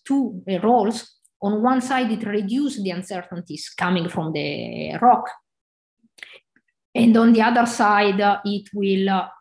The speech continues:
uh, allows to to detect muons that may cross the, the detector or the water pool and, uh, produce Cherenkov light inside the, inside the water pool.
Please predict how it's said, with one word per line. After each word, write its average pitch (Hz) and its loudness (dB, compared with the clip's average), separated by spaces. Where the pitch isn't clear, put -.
uh, 190 -4
allows 196 -2
to 180 -8
to - -14
detect 190 -8
muons 233 2
that 175 -8
may 190 0
cross - -8
the, 170 -6
the 185 -2
detector 208 -4
or 190 -8
the 202 -4
water 190 -2
pool 185 -4
and, 180 -2
uh, 170 -6
produce 190 -6
Cherenkov 180 -8
light 175 -2
inside 180 -8
the, 175 -10
inside 214 2
the 180 2
water 175 -2
pool. - -18